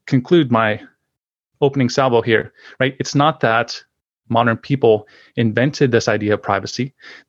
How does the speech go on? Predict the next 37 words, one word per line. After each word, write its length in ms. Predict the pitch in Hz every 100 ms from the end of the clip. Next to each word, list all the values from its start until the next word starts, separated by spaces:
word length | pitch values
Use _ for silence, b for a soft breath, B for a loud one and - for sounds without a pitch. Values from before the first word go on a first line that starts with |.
| _ _ _
or 200 | 117 117
have 220 | 117 143 -
some 180 | 127
special 360 | 117 123 - 117
claim 280 | - 117 107
to 160 | 147
it. 100 | 123 -
It's 140 | 127
simply 340 | - 143 135 120
that 260 | 110 113 - b b b _ _ _ _ _ _
they 120 | 123
had 200 | 120 127
more 200 | 120 117
reason 320 | 110 143 131 120
to 120 | 117
be 100 | 110
concerned 480 | - 117 - 143 127
about 180 | 113
privacy, 480 | - 104 104 - 123 -
right? 180 | 107 - b b
Modernity 680 | 120 113 107 135 156 160 170
brought 320 | 135 127 120
with 180 | 120 123
it 220 | 123 -
the 140 | 120 113
privacy 500 | - 123 123 - -
eroding 360 | 113 120 117
phenomenon 600 | - 110 104 113 110 113
of 100 | -
the 60 | 110
state, 420 | - 120 - - _ _ _ _ _ _
the 60 | 127
technological 680 | 135 135 123 120 117 -
revolution, 600 | 117 110 120 123 135 131 -
mass 420 | 123 113 123 - -
urbanization, 720 | 117 117 113 110 113 - 117 135 -
forensics. 720 | 117 110 120 117 120 - -